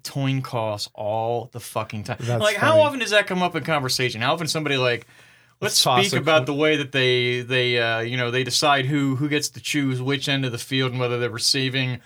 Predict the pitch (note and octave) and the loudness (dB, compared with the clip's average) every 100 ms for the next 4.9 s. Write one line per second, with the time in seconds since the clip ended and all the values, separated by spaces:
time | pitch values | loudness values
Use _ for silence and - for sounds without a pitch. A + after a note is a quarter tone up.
0 | - - - - B2 A#2 A#2 A2+ A2+ - | -18 -20 -20 -6 -2 0 0 0 -2 0
1 | A#2 A2 G#2 G#2 B2 D3 C3+ B2 C3+ C3 | 0 0 -4 -6 -6 -2 -2 0 0 0
2 | C3+ A#2 B2+ A#2+ - C3+ A#2+ G#2+ G2+ G#2 | -2 -2 -2 -4 -4 -4 -2 -2 -4 -6
3 | F#2+ A2+ G#2+ G#2 C#3 C#3 C3 G2 F#2+ - | -6 -4 -4 -4 -2 -2 -2 -4 -2 0
4 | B2+ C3+ C#3 C#3 B2 A#2+ C#3+ C#3 A2+ | 2 2 2 2 2 0 0 0 -2